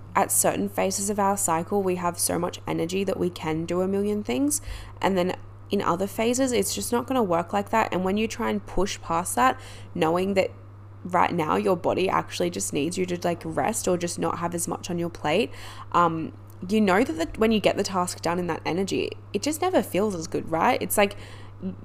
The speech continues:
it doesn't feel as good, you don't get it done as well, and it's just, like, not a vibe. And then if it's not a vibe, like, your life just doesn't feel like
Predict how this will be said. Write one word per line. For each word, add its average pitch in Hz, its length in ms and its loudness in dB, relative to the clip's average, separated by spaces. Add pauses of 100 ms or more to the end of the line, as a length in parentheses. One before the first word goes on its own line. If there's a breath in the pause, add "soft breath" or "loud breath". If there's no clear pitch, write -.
it 185 160 0
doesn't 214 300 4
feel 247 160 4
as 226 120 2
good, 226 320 2
you 180 80 -4
don't 170 220 2
get 170 100 4
it - 140 0
done 226 140 6
as 233 140 4
well, 226 440 6 (440 loud breath)
and 403 140 6
it's - 140 2
just, - 160 0
like, 247 240 0
not 185 240 2 (400)
a 185 80 6
vibe. 165 520 4
And 180 160 4
then 175 300 2 (300)
if 202 180 4
it's 202 140 0
not 202 140 4
a 190 60 6
vibe, 175 440 4
like, 180 260 2
your 180 140 6
life 175 320 2
just - 160 -2
doesn't 175 280 -2
feel 170 160 2
like 180 280 0